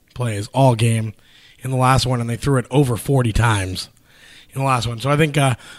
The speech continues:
there'll be a little bit more running from Ashland, but again, they're gonna like to get out there, the spread offense. They like to throw the ball. Uh, one interesting wrinkle is they have two quarterbacks. And, uh, so they kinda have, uh, Jackson Horning, he's a senior,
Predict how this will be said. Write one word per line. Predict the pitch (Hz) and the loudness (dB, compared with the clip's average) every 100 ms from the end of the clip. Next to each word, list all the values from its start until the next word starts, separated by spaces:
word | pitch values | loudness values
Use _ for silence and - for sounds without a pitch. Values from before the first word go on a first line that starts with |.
| - | -6
there'll | 151 147 | 0 4
be | 151 | 6
a | |
little | 160 180 | 8 8
bit | 170 | 8
more | 170 165 | 8 8
running | 160 156 156 | 8 8 4
from | 143 | 2
Ashland, | 151 139 147 - 135 131 | 0 0 0 -2 -6 -2
but | 139 | -2
again, | 135 143 160 | 0 0 0
they're | 151 | 2
gonna | 151 | 2
like | 151 156 | 2 2
to | 151 | 2
get | 151 | 2
out | 151 | 2
there, | 165 165 | 0 -4
the | 139 | -4
spread | - 156 151 | -4 0 2
offense. | 151 147 160 - - - - - _ | 2 2 0 -2 -18 -20 -20 -20 _
They | 131 | -6
like | 151 | -4
to | 147 | -4
throw | 156 156 | -2 0
the | 151 | 2
ball. | 147 151 156 - - - _ - | 4 4 2 -2 -20 -20 _ 0
Uh, | 135 120 | 2 2
one | 135 196 | 4 6
interesting | 208 165 170 - 131 | 6 4 2 2 2
wrinkle | 131 123 120 | 0 0 -2
is | 113 | 0
they | 117 | 0
have | 113 - | -2 -4
two | 151 | -4
quarterbacks. | 147 - 131 156 107 - - - - - - - _ _ - - | -2 0 4 4 0 -8 -12 -12 -12 -20 -20 -20 _ _ -18 -10
And, | - 139 131 | -4 -2 0
uh, | 131 120 | 0 0
so | 120 147 | 0 0
they | 135 - - - - | -2 -4 -16 -20 -6
kinda | 175 160 | -2 0
have, | 143 135 | 0 -2
uh, | 120 | -4
Jackson | 117 151 170 180 | -2 -2 0 -4
Horning, | 147 156 165 131 131 | -2 2 2 0 -4
he's | 123 | -6
a | 120 | -4
senior, | - 190 185 123 101 110 | -2 2 2 0 -4 -6